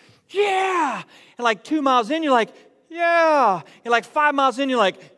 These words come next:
"Ugh." But then you see the finish line. You get that second win. And you start kicking it, right? And you just go, "One more minute, one more minute,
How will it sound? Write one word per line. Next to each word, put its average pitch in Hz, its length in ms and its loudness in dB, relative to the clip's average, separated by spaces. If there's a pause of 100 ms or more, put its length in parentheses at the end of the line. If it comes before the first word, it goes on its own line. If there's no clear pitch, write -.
(200)
"Ugh." - 1400 -4 (1160)
But 147 160 -12
then 202 180 -4
you 202 80 -8
see 170 240 -10
the 143 80 -20
finish 160 440 -14
line. 123 160 -20 (1400)
You 147 80 -16
get 180 200 -10
that 170 120 -16 (140)
second 143 320 -18
win. 120 240 -16 (1040)
And 202 180 -4
you 208 60 -6
start 190 400 -4
kicking 196 380 -4
it, - 200 -18
right? 190 360 0 (600)
And 202 140 -2
you 214 100 -4
just 214 240 -10
go, 175 80 -12 (360)
"One 254 200 4
more 247 160 2
minute, 180 300 -8 (400)
one 311 260 4
more 320 200 4
minute, 180 340 -2